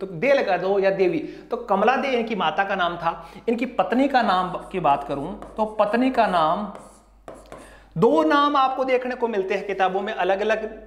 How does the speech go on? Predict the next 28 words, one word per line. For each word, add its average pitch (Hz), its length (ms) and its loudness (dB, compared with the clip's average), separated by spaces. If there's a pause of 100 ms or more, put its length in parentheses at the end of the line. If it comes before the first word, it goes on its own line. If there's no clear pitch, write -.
(100)
किताबों 196 360 0
में 226 240 0
अलग-अलग 208 340 2
नाम 220 280 2
देखने 214 240 -2
को 214 80 -6
मिलते 190 240 -4
हैं। - 460 -4
पहला 254 240 4
नाम 254 280 0
है 254 120 -4 (120)
फूलमदे, 170 560 -2
ज्यादातर 233 360 2
किताबों 247 400 2
में 202 480 0 (200)
फूलमदे 208 760 4
नाम 233 400 0
मिलता 214 260 2
है, 226 160 -4 (840)
कई 220 240 4
जगह 247 480 0 (240)
इनका 240 240 -2
नाम 262 220 0
सुप्यार 196 720 0 (340)
कंवर 208 240 4
भी 190 120 -2
मिलता 147 300 -8
है। - 180 -12